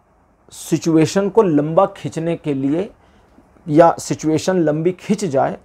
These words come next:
तो उसमें आपका जोर नहीं रहता, आप मजबूर हो जाते हैं। तो उस वाले मामले में आपको ना तो किसी व्यक्ति को ये बताना है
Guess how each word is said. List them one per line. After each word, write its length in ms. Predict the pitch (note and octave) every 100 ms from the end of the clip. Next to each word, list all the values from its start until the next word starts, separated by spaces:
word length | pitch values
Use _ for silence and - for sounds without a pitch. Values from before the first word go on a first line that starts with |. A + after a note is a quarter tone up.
| -
तो 60 | - D#3+
उसमें 280 | - F#3
आपका 280 | F3 E3 G3
जोर 280 | E3+ C#3+ E3+
नहीं 200 | D3+ A#2+
रहता, 320 | A#2+ A2 - - _ _ _ -
आप 160 | D3 D3+
मजबूर 360 | C#3 C#3+ F#3
हो 140 | A2+ A2+
जाते 300 | A2 - -
हैं। 140 | A#2+ - _ _ - - - _ -
तो 60 |
उस 280 | - A3+ A3+
वाले 320 | F3+ D#3+ E3 F3
मामले 420 | D3+ D3 D3 C#3+
में 180 | D#3 - -
आपको 560 | C#3 - - F#3 G#3 - _
ना 360 | C3+ B2 C3+ F3
तो 240 | F#3 G#3 G3
किसी 380 | - D#3 F#3+ F#3
व्यक्ति 440 | C3 C3 - F3+
को 180 | F3+ F3+
ये 160 | E3 D3+
बताना 500 | C3 - B2 D3 D3+
है 200 | C#3